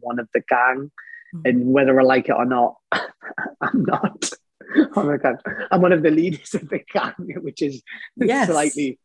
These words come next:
Speaker 1: slightly different.
Speaker 2: And, and I think there's another message in there, right? I published two, no, I published one and will publish another one, uh, podcast episode on psychological safety under different titles and different angles,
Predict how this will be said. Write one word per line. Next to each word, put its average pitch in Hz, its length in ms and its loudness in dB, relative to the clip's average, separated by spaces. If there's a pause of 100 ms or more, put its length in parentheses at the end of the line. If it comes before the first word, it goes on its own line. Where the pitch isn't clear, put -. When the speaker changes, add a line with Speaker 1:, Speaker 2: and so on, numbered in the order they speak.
(120)
Speaker 1:
slightly 139 400 -4
different. 135 380 -6 (320)
Speaker 2:
And, 262 380 2
and 254 200 4
I 262 120 6
think 302 260 0
there's 254 240 2
another 240 300 2
message 165 400 -4
in 160 160 -6
there, 156 260 0
right? 185 380 0
I 180 520 2
published 208 400 -2
two, 220 340 2
no, 202 200 4
I 170 80 0
published - 500 -10
one 196 400 2
and 165 200 -4
will 196 120 2
publish 165 380 -6
another 165 300 -2
one, 151 180 -4 (480)
uh, 170 320 2
podcast 190 420 -2
episode 175 520 0
on 175 240 0
psychological 170 540 -4
safety 175 500 -4 (180)
under 202 180 4
different 196 380 2
titles 247 480 0
and 190 140 -2
different 185 260 -4
angles, 254 540 2